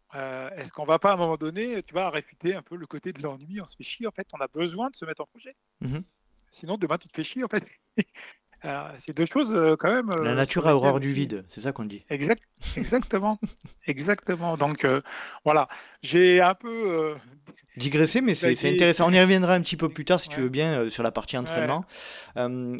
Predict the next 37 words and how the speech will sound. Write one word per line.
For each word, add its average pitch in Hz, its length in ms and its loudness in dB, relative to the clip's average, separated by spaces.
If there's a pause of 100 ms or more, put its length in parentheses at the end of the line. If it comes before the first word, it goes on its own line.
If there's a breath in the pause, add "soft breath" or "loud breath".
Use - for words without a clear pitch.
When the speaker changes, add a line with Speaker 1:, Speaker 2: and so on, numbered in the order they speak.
Speaker 2:
pour 151 140 2
revenir 175 300 2
un 170 80 0
petit - 100 -8
peu - 160 0
à 156 60 4
cette, - 200 -6 (360)
cette - 140 -8
partie, 151 500 -4
euh, 131 40 0
bah, 113 140 -2
déclic, 147 500 -2
hein, 175 60 0
je 160 80 -6
pense 165 160 -2
que - 100 -8
ça 143 140 -4
a 135 40 4
été 135 220 -2
aussi 135 280 -4
comme 131 180 -4
une 131 80 -4
espèce 123 300 -6
de 123 80 0
validation, 139 800 0
euh, 131 40 -4
peut-être, 123 300 -6
de 120 80 -6
ce - 140 -10
médecin 117 260 -6
du 117 100 -8
sport, 135 280 -4
de 117 80 -6
tes, 113 140 -8
de 110 260 -8
tes 107 160 -8
capacités. 117 640 -6